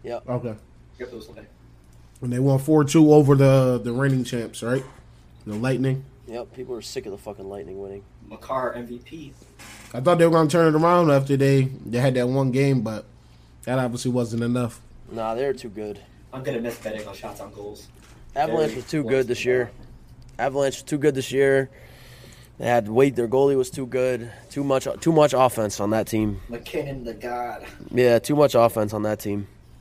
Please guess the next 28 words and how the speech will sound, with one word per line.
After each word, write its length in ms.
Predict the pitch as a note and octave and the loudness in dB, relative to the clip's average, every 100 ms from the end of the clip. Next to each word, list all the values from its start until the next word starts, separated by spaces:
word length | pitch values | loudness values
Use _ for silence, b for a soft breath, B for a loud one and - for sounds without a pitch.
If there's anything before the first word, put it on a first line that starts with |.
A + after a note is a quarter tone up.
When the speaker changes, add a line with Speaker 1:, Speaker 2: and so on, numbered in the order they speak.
| - - - - - | -20 -20 -20 -20 -8
Speaker 2:
But 140 | C3+ | -2
they 60 | C3+ | 0
had, 140 | C#3 | 0
like, 360 | C3 A#2 G#2+ - | -2 -6 -10 -4
pretty 160 | C#3 C3+ | 2 2
much, 220 | C3 B2+ | 0 -4
like, 140 | A#2 | -6
the 80 | G#2+ | -6
be-, 280 | G#2 B2 - - - | -6 -8 -10 -20 -12
what, 180 | B2 G#2 | -8 -8
the 80 | A2 | -6
best 240 | B2 A#2 | -8 -4
offensive 360 | B2+ B2+ C3+ C#3 | -4 -4 -4 -2
guy? 180 | C#3+ D3+ - - | -4 -4 -10 0
Speaker 1:
Yeah, 160 | C3+ | 2
they 140 | B2 D3 | 2 0
scored, 360 | - E3+ C#3 - | 2 2 2 0
well, 160 | C3+ | 0
they 120 | B2+ | 2
scored 280 | D3+ - C3 | -2 -2 -2
the 60 | A#2 | -2
most 220 | A#2 A2 | -4 -4
goals 220 | A2+ A2+ | -6 -4
in 80 | G#2+ | -6
the 60 | G2+ | -6
league 260 | A2+ A#2 | -4 -4
this 180 | G#2+ - | -6 -8
year. 260 | G2+ G#2 | -8 -8